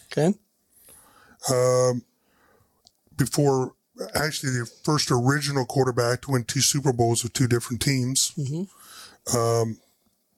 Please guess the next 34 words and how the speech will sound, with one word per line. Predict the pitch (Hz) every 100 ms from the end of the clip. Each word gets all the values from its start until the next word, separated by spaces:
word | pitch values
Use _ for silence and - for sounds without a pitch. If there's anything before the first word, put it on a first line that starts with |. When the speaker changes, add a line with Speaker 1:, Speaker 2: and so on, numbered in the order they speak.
| _ _ _ 131 -
Speaker 2:
his | 165 180 175 156 139
stats | - 147 135
just | - 127 -
stand | - 127 127
out. | 123 123 _ - - _ - -
I'm | 156
going | 165 165
out | 160 156
on | 151 139
a |
limb | 127 143 156
here. | 147 170 170 160 _ _ _ _ - _ _ _ _ _ _ -
Somebody | - 135 139 131
argue | 131 147 147
with | 147 147 156
me | 139
out | 135
there | 139
in | 127
the |
audience. | 127 131 135 135 - - _
The | - 123 151 165 160
greatest | 151 139 139 -
quarterback | - 139 131 131 127
to | -
ever | 127 123
play | - 127
in | 123
the | 120
N | 120
F | 117 127
L, | 113
Peyton | 110 120 117
Manning. | 113 110 104